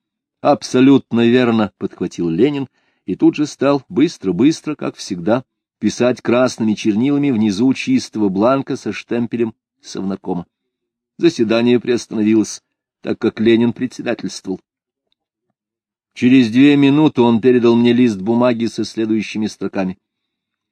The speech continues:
«Председатель Совета народных комиссаров, Москва, Кремль,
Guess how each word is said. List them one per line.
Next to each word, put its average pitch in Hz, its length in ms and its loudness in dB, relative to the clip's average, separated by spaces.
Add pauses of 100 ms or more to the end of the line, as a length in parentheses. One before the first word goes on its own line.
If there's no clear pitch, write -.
(720)
«Председатель 120 640 -2
Совета 110 380 2
народных 104 400 -2
комиссаров, 120 640 -2
Москва, 107 480 -2
Кремль, 127 460 0